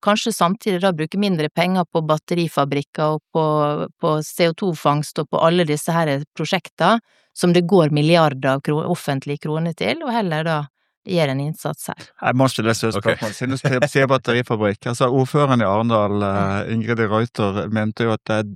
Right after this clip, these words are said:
Speaker 2: du som har skylda for at Morrow ble konkurs.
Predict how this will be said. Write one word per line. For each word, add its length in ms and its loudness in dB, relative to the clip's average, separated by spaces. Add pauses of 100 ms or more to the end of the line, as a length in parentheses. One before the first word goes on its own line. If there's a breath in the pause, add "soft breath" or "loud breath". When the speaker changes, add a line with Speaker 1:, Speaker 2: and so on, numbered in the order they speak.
Speaker 2:
du 240 2
som 220 -2
har 80 2
skylda 440 2
for 200 0
at 100 -4
Morrow 380 2
ble 680 -2
konkurs. 480 -4